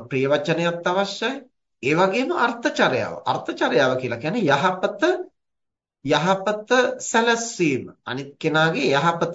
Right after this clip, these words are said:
වෙනුවෙන් ක්‍රියා කිරීම. එතකොට යහපත සිද්ධ වෙන්නේ මෘදු විදිහෙන් කටයුතු කරාම නම් එහෙම කරන එක හොඳයි. රළු විදිහෙන් කටයුතු කළාම නම් යහපත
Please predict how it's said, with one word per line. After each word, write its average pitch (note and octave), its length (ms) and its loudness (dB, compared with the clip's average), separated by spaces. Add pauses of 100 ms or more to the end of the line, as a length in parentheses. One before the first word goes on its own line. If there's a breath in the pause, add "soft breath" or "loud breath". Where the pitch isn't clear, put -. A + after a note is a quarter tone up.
වෙනුවෙන් F#3+ 420 0
ක්‍රියා C4 300 2
කිරීම. D3+ 380 0 (400 soft breath)
එතකොට D3+ 140 2
යහපත D#3 440 0
සිද්ධ F3 360 0
වෙන්නේ F3 440 4
මෘදු A#2+ 280 -6
විදිහෙන් D#3+ 440 2
කටයුතු E3+ 420 0
කරාම G3 380 -2
නම් A#3+ 240 2
එහෙම G3 320 0
කරන F#3+ 260 2
එක G#3 140 -4
හොඳයි. C#4 360 0 (440)
රළු D#3+ 220 6
විදිහෙන් D4+ 380 4
කටයුතු F3+ 400 2
කළාම C#3 380 -2
නම් B2+ 180 -4 (100)
යහපත D3+ 440 0